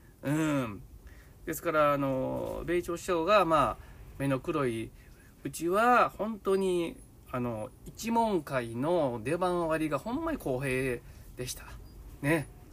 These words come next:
それは素晴らしかったですよね。はい。十月の六日、木曜日。御堂会館で落語。えー、米朝師匠の百年目一席だけ。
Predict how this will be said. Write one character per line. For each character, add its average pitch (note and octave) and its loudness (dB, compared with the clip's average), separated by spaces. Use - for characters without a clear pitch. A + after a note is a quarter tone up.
そ C3+ -10
れ C#3 -4
は C3 -2
素 A#2+ -12
晴 B2+ -2
ら C3 -2
し - -12
か B2+ -6
っ - -6
た - -12
で - -12
す - -12
よ F#2 -10
ね。 A#2 -4
は - 6
い。 - 2
十 G3 0
月 A3+ 0
の F3 2
六 G3 0
日、 G#3+ 6
木 G3 -2
曜 B3+ 10
日。 E3 -2
御 G3+ 2
堂 A#3+ 12
会 A3 2
館 D3+ 4
で F#3 6
落 F#3 0
語。 - 4
え D3 0
ー、 - 2
米 A#3+ 6
朝 G#3+ -2
師 G#3 -4
匠 D3+ -2
の D3 -4
百 A#3+ 2
年 G3+ 0
目 F3+ 4
一 G3+ -2
席 - -4
だ D3+ 2
け。 C3 0